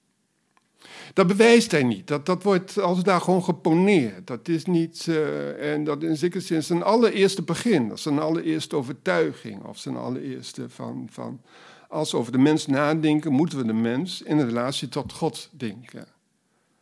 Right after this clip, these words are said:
En God is een mysterie. En als je s-, s-, nadenkt over de zin van het bestaan, dat is natuurlijk een hedendaagse uitdrukking, maar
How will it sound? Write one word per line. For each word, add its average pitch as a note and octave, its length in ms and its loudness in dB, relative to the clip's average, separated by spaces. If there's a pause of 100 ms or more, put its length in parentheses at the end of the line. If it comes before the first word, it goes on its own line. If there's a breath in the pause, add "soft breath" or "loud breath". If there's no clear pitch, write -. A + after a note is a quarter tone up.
(260)
En B2+ 220 -4
God C#3 200 0
is D#3 140 -4
een E3 100 0
mysterie. G#2 840 -4
En B2+ 140 -4
als C3+ 160 -2
je C3 80 -6
s-, - 80 -10 (480)
s-, C#3+ 180 -16 (240)
nadenkt D#3 640 0
over A#2+ 240 -4
de A2 60 -10
zin D3 300 2
van E3+ 120 -2
het A#2+ 120 -2
bestaan, C#3+ 480 -2
dat C#3 100 -4
is - 80 -14
natuurlijk B2+ 340 -10
een G2+ 80 -8
hedendaagse A#2 600 -6
uitdrukking, A#2+ 720 -6
maar - 100 -20